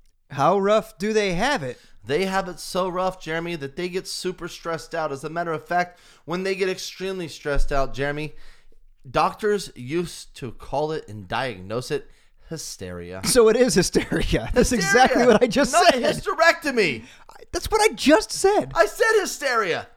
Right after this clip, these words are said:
Speaker 1: And I said <laughs> hysterectomy. Do we
Speaker 2: No.
Speaker 1: need to rewind the tape?
Speaker 2: No, it's not hysterectomy.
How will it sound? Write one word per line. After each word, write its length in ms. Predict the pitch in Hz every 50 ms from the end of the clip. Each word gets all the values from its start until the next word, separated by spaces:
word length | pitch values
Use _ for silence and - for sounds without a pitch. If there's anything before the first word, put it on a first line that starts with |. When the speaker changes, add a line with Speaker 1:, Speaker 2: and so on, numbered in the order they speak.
| _ _
Speaker 1:
And 100 | - 220 240
I 80 | 233
said 400 | - - - 269 240 233 - -
<laughs> 20 | -
hysterectomy. 1120 | 156 214 220 220 208 - 269 233 247 254 294 302 - - 233 185 151 127 120 120 143 - _ _ _ _ _ - -
Do 80 | 233
we 60 | 302 330
Speaker 2:
No. 60 | 330
Speaker 1:
need 60 | 294
to 100 | 269 233
rewind 360 | 208 208 202 185 185 185 175
the 60 | 165
tape? 340 | - 156 147 139 143 - -
Speaker 2:
No, 220 | 233 311 330 311 262
it's 180 | 233 233 -
not 200 | 277 285 285 277
hysterectomy. 720 | 247 269 262 - - 302 349 320 320 320 339 269 190 135